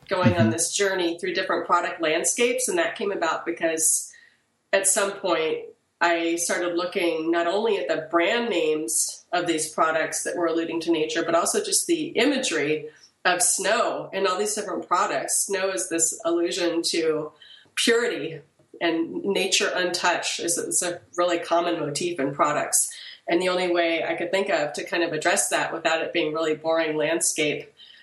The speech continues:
Speaker 1: uh, drawings that were kind of cheesy was to have a protagonist, and that became the Eskimo Pie Eskimo, who kind of goes from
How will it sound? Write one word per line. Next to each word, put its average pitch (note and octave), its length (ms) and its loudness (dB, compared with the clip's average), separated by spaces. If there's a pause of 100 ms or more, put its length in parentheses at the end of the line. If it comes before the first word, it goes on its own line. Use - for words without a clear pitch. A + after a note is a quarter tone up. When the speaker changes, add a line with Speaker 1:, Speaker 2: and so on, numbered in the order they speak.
(180)
Speaker 1:
uh, D3 360 2
drawings D#3 800 0 (220)
that - 400 -2
were D#3 260 -2
kind F#3 140 2
of D#3 100 -2
cheesy F3 520 0
was E3 220 0
to E3+ 60 -2
have E3+ 360 2
a E3+ 80 -2
protagonist, E3+ 800 0
and E3 80 2
that - 180 -6
became E3+ 320 0
the D3+ 60 -4
Eskimo E3 460 -2
Pie D#3 220 0
Eskimo, C#3+ 500 0
who B2+ 100 -6
kind D#3 200 -2
of C#3 80 -2
goes D#3 260 2
from C#3+ 420 -2